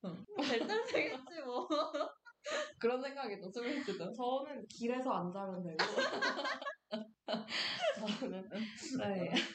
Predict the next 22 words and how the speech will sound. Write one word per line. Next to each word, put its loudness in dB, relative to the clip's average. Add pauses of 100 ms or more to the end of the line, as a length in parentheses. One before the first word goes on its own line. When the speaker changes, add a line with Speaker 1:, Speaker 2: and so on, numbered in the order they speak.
(440)
Speaker 2:
크게 0
욕심이 -2
없습니다. -2
Speaker 1:
음. 0
<laughs> -2
이런 0
사람들입니다, -2
저희는. -2 (440)
저희의 0
유럽 2
여행기 -4
기대해주세요. 0
<laughs> -2
Speaker 2:
이런 4
말을 2
듣고 2
오히려 -2 (100)
아무도 0
기대하지 -2
않는 0
거 0
아닌지. -4